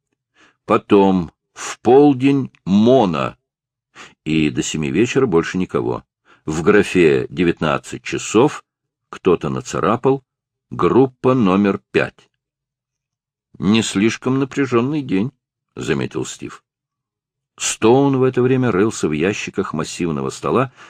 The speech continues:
орехового дерева со сноровкой профессионального вора. Обнаружив личную телефонную книжку, о которой упоминала миссис Хаас,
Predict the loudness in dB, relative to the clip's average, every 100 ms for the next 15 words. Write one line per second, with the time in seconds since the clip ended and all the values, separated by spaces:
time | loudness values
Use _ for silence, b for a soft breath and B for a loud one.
0 | B 2 4 4 4 4 4 4 4 4
1 | 4 2 0 0 2 2 4 2 0 -2
2 | 0 -2 -2 -2 -2 0 0 2 4 4
3 | 4 4 0 -6 _ _ _ B B B
4 | 0 2 4 4 4 0 -4 -2 -2 -2
5 | -2 -2 -2 -4 -2 -2 -2 -4 -2 -4
6 | -4 -4 -2 -2 -4 -6 -4 0 0 -2
7 | -2 -2 0 0 0 0 -2 -6 -8 -12
8 | -10 -4 -2 -4 -8